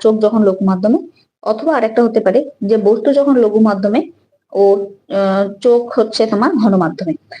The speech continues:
দুটোই very, very important, এটার প্রমাণটা আসে, তাই জন্য এই দুটো প্রমাণে কিন্তু দেখে যেও। আহ, পুরু দর্পণের, এগুলো সমস্ত কিছু আমার YouTube-এ পেয়ে যাবে, এই যেগুলো আমি কোশ্চেন বলছি কিনা, এগুলো প্রত্যেকটা আনসার আছে। আচ্ছা, পুরু দর্পণে, আহ, আহ,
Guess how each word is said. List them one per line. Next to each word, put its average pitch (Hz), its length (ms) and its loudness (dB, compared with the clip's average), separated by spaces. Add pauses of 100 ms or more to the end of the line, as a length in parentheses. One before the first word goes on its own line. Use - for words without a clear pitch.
(160)
দুটোই 277 320 0
very, 233 200 2
very 240 240 2
important, 214 440 0
এটার 208 160 -2
প্রমাণটা 220 500 0
আসে, 180 240 -8 (180)
তাই 196 140 2
জন্য 214 200 0
এই 226 180 0
দুটো 220 220 0
প্রমাণে 202 340 -2
কিন্তু 220 240 -2
দেখে 196 280 0
যেও। - 160 0 (840)
আহ, 226 240 -2
পুরু 294 200 2
দর্পণের, 277 460 0 (380)
এগুলো 269 260 0
সমস্ত 302 400 -2
কিছু 311 180 -2
আমার 262 160 0
YouTube-এ 233 440 0
পেয়ে 220 180 2
যাবে, 175 160 0
এই 170 340 -2
যেগুলো 196 200 2
আমি 202 180 -2
কোশ্চেন 202 380 -2
বলছি 208 240 0
কিনা, 349 140 2
এগুলো 247 200 4
প্রত্যেকটা 247 420 -2
আনসার 196 240 -2
আছে। - 180 -8 (500)
আচ্ছা, 233 140 -2
পুরু 277 320 0
দর্পণে, 240 540 0 (220)
আহ, 196 220 -2 (400)
আহ, 208 680 -2